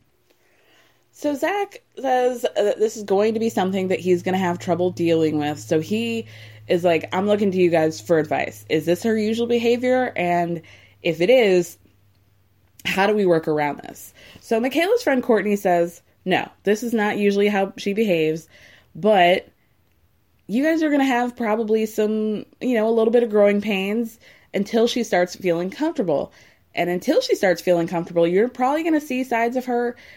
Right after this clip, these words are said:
that you're not going to see when she's comfortable, when you guys are normal situation, when you're in a better place." Um, but that she also, I mean, they do say she does need to be a better communicator in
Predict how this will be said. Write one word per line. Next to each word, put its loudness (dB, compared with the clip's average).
that 0
you're 0
not -4
going 2
to -6
see -4
when -2
she's -2
comfortable, 0
when 0
you -2
guys -2
are -4
normal 0
situation, -2
when -6
you're -4
in -4
a -4
better 0
place." -4
Um, 0
but 4
that 0
she -2
also, 0
I 0
mean, 4
they 4
do 0
say -2
she 0
does 4
need 0
to 0
be 2
a 6
better 2
communicator -2
in -2